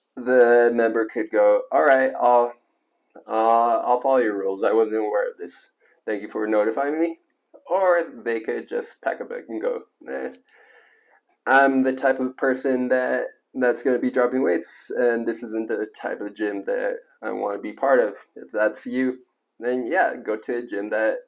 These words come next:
allows you to drop weights. For me personally, when I lived in San Diego, there was, the gym that I went to was a twenty-four Hour Fitness. It's closed now,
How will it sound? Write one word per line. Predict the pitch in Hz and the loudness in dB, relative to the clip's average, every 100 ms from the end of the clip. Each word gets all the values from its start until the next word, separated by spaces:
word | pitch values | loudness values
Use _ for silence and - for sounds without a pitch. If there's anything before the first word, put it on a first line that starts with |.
| _ _ | _ _
allows | - 107 95 95 101 - - _ _ | -6 -2 0 -2 -6 -16 -20 _ _
you | 113 107 101 | -6 -6 -4
to | 120 104 92 - | -4 -4 -6 -6
drop | 98 78 - | -6 -6 -8
weights. | 107 101 92 - - - | -8 -8 -12 -20 -20 -4
For | - 156 | 2 4
me | 156 208 208 | 6 4 2
personally, | - 147 143 160 151 156 156 | 0 2 2 0 0 0 0
when | 156 127 131 135 139 131 | -2 -4 -2 0 -2 -2
I | 170 | -2
lived | 202 190 | -2 -2
in | 175 | -4
San | - 131 | -4 -8
Diego, | 117 117 123 127 | -6 -6 -4 -2
there | 123 127 | 2 2
was, | 139 139 262 - _ _ _ _ _ | 2 0 -4 -14 _ _ _ _ _
the | 131 151 | 2 4
gym | 156 175 | 6 6
that | 175 135 | 6 6
I | 127 | 4
went | 123 123 - | 4 2 0
to | 135 131 | 0 0
was | 120 120 120 | 4 2 2
a | 117 | -6
twenty-four | - 131 131 123 | -4 -4 0 2
Hour | 113 110 | 2 2
Fitness. | - 135 139 135 | 0 0 0 -4
It's | 135 - | -6 -8
closed | - 120 127 131 107 | -2 2 2 0 -2
now, | 95 110 120 | -2 -2 -2